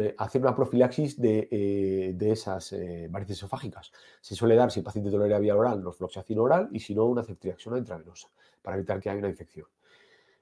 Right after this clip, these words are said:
Los inhibidores de bomba de protones también, eh, en bolo y luego en perfusión durante unos días para luego paso a vía oral.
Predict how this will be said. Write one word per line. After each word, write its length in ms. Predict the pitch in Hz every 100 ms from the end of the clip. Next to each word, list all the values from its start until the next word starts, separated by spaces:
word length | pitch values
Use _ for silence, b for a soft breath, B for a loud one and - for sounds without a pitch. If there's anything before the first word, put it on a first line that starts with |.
| -
Los 240 | 110 107
inhibidores 300 | 104 104 107
de 40 |
bomba 200 | 104 104
de 80 | 101
protones 560 | 95 101 151 185 220 -
también, 560 | 101 117 170 214 208 -
eh, 680 | 107 98 95 92 90 90 85 - _
en 160 | 104 107
bolo 300 | 127 110 90
y 60 | 92
luego 180 | 92
en 80 | 95
perfusión 400 | 95 - 92 107
durante 240 | 92 87 92
unos 160 | 95
días 220 | 117 113
para 220 | - 82 85
luego 160 | 87
paso 420 | 87 92 98 95
a 40 | 95
vía 160 | 101
oral. 320 | 117 190 247